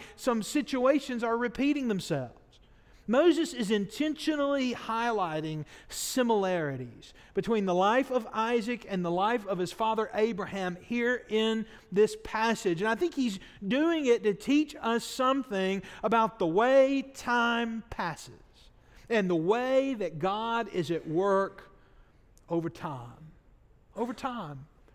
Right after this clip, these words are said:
We have a funny relationship to time. Uh, so often we think and say, "Time heals." Time changes things. There, there's a myth out there that people are just sort of getting better.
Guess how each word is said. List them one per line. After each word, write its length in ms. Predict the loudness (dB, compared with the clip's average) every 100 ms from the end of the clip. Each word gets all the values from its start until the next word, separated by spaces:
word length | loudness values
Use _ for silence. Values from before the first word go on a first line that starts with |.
| _ -20 -20 _ _ -2
We 120 | 0
have 100 | 0
a 60 |
funny 260 | 0 0 2
relationship 580 | 2 2 0 -2 -6 -8
to 60 | -6
time. 380 | -4 -2 -2 -6 -20 -20 -20 -20 _ -20 -20 -20 -20 -20 -20 _ -20 _ _
Uh, 240 | 0 0 -2
so 220 | 2 4
often 320 | 6 4 2 2
we 120 | 2
think 240 | 0 -4 -6 -20 -20 _ -8
and 160 | -6
say, 420 | -4 -2 2 2
"Time 320 | 0 -2 -2 0
heals." 680 | 4 6 4 0 -10 -16 -18 -20 _ _ _ -20 _ -20 _ _ -20 _ -20 -20 _ -18 -6
Time 260 | -2 0 0
changes 500 | 0 0 0 -4 -2
things. 760 | 0 0 0 -4 -8 -14 -16 -18 -20 _ _ _ -20 -20 _
There, 140 | -2 0
there's 160 | 2 2
a 60 |
myth 280 | 4 4 4
out 200 | 2 0
there 180 | 2 2
that 140 | 2
people 300 | -2 -2 0
are 60 | 0
just 240 | 0 -2
sort 160 | -2 -2
of 100 | 0
getting 260 | 0 0 2
better. 480 | 4 4 4 0